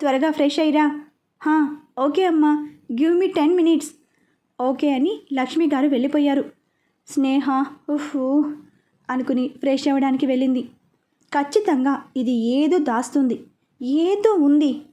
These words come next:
అని ఆలోచించుకుంటూ సోఫాని గుద్దుకునే లోపు రాఘవ గారు వచ్చి ఆపి, "ఏమే, కొంచెం చూసుకో." "హా, సారీ, చూసుకోలేదండి." "అంతలా ఏం ఆలోచిస్తున్నావు?"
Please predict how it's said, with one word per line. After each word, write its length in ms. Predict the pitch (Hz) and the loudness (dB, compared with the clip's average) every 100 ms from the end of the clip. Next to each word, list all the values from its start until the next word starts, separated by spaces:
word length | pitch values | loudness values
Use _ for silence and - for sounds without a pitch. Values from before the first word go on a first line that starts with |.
| _ | _
అని 280 | 254 254 - 240 | -4 -4 -2 -2
ఆలోచించుకుంటూ 840 | 233 294 294 254 240 240 233 247 - _ - | 0 2 2 0 0 -2 -2 -4 -6 _ -6
సోఫాని 500 | 320 320 349 359 302 | 0 2 2 2 0
గుద్దుకునే 540 | 262 240 339 330 277 | 0 0 2 2 2
లోపు 460 | 247 254 254 - - | 2 0 -2 -6 -4
రాఘవ 340 | 240 262 320 | -2 0 0
గారు 220 | 285 262 | 0 0
వచ్చి 260 | 254 240 269 | -2 -2 -2
ఆపి, 460 | 240 233 247 247 - _ _ - | -2 -2 -2 -4 -6 _ _ -4
"ఏమే, 560 | 254 302 381 330 294 294 | 2 2 2 0 -2 0
కొంచెం 300 | 277 311 302 | 0 2 2
చూసుకో." 680 | 359 415 427 392 370 - - _ _ | 2 0 0 0 0 0 -6 _ _
"హా, 300 | - 330 320 302 - - | -2 2 2 -2 -10 -8
సారీ, 680 | 277 294 294 294 311 294 311 - - | -8 -2 0 2 2 2 0 -6 -4
చూసుకోలేదండి." 880 | 330 370 370 339 294 277 269 285 285 - _ _ _ _ | -2 0 0 2 2 2 2 0 -4 -12 _ _ _ _
"అంతలా 440 | 226 233 269 494 466 | -6 -4 0 0 0
ఏం 160 | 359 440 | 0 0
ఆలోచిస్తున్నావు?" 720 | 403 381 381 359 339 339 339 | 0 2 0 0 0 2 2